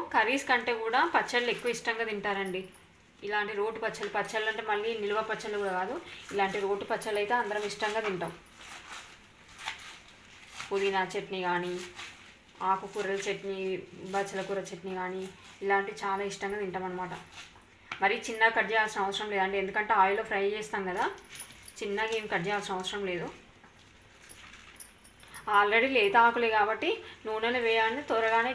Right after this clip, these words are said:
గోలుతుంది. ముదురు ఆకులు అయితే కొంచెం టైమ్ పడుతుంది, కానీ ఆకుని ఫస్ట్ మంచిగా కడుక్కోవాలండి.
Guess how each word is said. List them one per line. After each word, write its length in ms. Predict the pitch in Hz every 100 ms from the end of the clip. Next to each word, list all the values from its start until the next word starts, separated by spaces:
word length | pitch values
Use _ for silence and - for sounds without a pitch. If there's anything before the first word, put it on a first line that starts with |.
| 226
గోలుతుంది. 440 | 220 202 190 233 403 - - - - - -
ముదురు 240 | 240 247 247
ఆకులు 200 | 240 240 226
అయితే 140 | 277
కొంచెం 180 | 277 240 233
టైమ్ 160 | 220 220
పడుతుంది, 220 | 214 220
కానీ 160 | 233 359 - - - - - - - _ - - - - - - - - _ - _ - - - - - - _ - - 190
ఆకుని 320 | 208 247 233 285 349
ఫస్ట్ 280 | - - - 247 226
మంచిగా 260 | 208 202 240
కడుక్కోవాలండి. 600 | 220 208 220 208 202 196